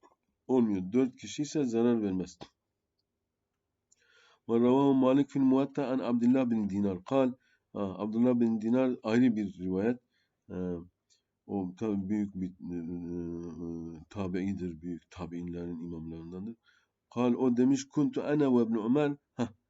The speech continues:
ben de İbn Ömer'le beraber, İbn Ömer zaten biliyorsun Hazreti Ömer'in oğlu, sahab-, büyük sahabi. Ve onunla beraber inde dari Halid bin Ukbe. Heh, biz Halid bin Ukbe'nin evinin yanındaydık. Elleti bis suk.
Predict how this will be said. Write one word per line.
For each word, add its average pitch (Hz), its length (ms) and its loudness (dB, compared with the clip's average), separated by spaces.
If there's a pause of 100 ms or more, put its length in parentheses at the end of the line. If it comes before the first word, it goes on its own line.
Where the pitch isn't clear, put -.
(360)
ben 139 300 0
de 117 100 2
İbn 110 160 0
Ömer'le 107 640 0
beraber, 101 380 -4
İbn 98 320 -10
Ömer 127 320 -6
zaten 107 560 -8
biliyorsun 92 440 -10
Hazreti 85 400 -16
Ömer'in 87 220 -8
oğlu, 101 260 -8
sahab-, 87 420 -18
büyük 85 240 -12
sahabi. 90 440 -10 (520)
Ve 147 380 2 (340)
onunla 135 400 2
beraber 127 380 2
inde 127 400 2
dari 135 300 2
Halid 127 400 -2
bin 120 160 2
Ukbe. 110 500 -2 (440)
Heh, 85 120 -14 (380)
biz 117 360 -4
Halid 127 400 -2
bin 127 80 0
Ukbe'nin 123 560 -2
evinin 123 320 2
yanındaydık. 113 640 2
Elleti 120 420 2
bis 104 120 -8
suk. 127 300 0